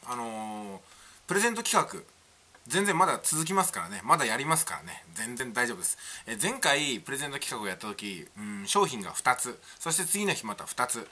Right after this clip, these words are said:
で、外れた方に、えー、まあ、副賞をね、えー、皆さんに差し上げますよっていうことで、えー、すっかりと商品ははけました。で、これをテストマーケティングとして、こと本格的にね、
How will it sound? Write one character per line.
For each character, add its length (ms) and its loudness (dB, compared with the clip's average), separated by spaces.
で、 160 4
外 200 2
れ 80 4
た 100 2
方 200 4
に、 380 -2
え 260 2
ー、 40 -2
ま 120 4
あ、 20 4
副 200 -2
賞 200 4
を 60 0
ね、 140 -2
え 300 0
ー、 20 -2
皆 160 0
さ 120 -2
ん 40 -6
に 80 -6
差 140 -2
し 100 -4
上 80 0
げ 80 -6
ま 120 -2
す 100 0
よ 80 0
っ 40 -4
て 160 -14
い 40 -6
う 20 -16
こ 100 -10
と 120 -8
で、 320 2
え 160 -6
ー、 20 -6
す 120 2
っ 20 -20
か 100 6
り 80 4
と 160 -8
商 180 -4
品 200 -10
は 80 -6
は 180 -6
け 120 -2
ま 100 0
し 80 0
た。 100 -4
で、 280 4
こ 160 4
れ 160 2
を 200 8
テ 160 0
ス 120 2
ト 80 -2
マ 140 10
ー 80 6
ケ 120 -4
テ 80 -6
ィ 60 -6
ン 20 -6
グ 60 -8
と 80 -12
し 100 -6
て、 160 -2
こ 140 -6
と 100 -6
本 260 -8
格 220 0
的 200 -4
に 100 -4
ね、 260 2